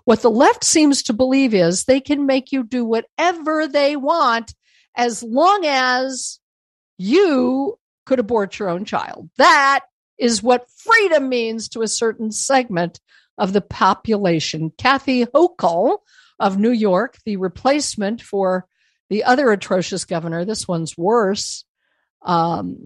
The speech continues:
governor of New York, says abortion is a fundamental human right, but she dis-, disregards fundamental human rights for all of us. And that's the amazing thing. This is an in-your-face redefinition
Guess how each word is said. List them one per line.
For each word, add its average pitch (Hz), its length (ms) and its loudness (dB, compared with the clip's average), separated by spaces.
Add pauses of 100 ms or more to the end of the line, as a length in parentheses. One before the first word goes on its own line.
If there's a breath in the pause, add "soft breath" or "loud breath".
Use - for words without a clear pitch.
(120)
governor 208 360 2
of 196 120 -2
New 190 80 -2
York, 185 300 0
says 202 460 0
abortion 330 720 -2
is 294 160 -4
a 294 40 -8
fundamental 262 520 -4
human 226 320 -6
right, 202 320 -2 (360 soft breath)
but 269 160 0
she 330 180 -2
dis-, 415 400 -2 (600)
disregards 269 1000 -4
fundamental 262 800 -4
human 247 260 -4
rights 208 420 -4 (320)
for - 220 -4 (140)
all 302 260 4
of 269 140 0
us. - 380 -8 (100)
And 233 180 6
that's 330 400 0 (400 soft breath)
the 269 100 6
amazing 247 540 2
thing. 165 340 -4
This 240 220 -2
is 208 140 0
an 208 160 -2 (100)
in-your-face 294 880 0 (120)
redefinition 240 1300 -2